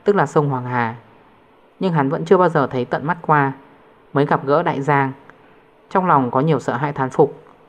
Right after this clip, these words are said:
Lúc này chính đang mùa mưa, nước sông tăng vọt, nước chảy rất xiết, ào ào chảy về hướng đông. Kỳ thực, mục đích của hắn cũng không phải là Tương Châu,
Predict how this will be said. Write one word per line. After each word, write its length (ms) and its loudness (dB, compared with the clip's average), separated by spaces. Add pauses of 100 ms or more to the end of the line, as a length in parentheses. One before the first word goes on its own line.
(280)
Lúc 180 0
này 360 0
chính 180 -6
đang 180 -2
mùa 140 -2
mưa, 320 -2 (440)
nước 140 -2
sông 260 0
tăng 180 -2
vọt, 200 0 (480)
nước 160 -2
chảy 300 -2
rất 140 0
xiết, 260 6 (760)
ào 180 0
ào 240 2
chảy 220 -2
về 160 -2
hướng 200 -4
đông. 220 0 (1120)
Kỳ 140 4
thực, 280 2 (240)
mục 140 0
đích 160 4
của 100 2
hắn 360 -2 (320)
cũng 140 -4
không 160 0
phải 200 -2
là 220 0
Tương 200 -4
Châu, 280 0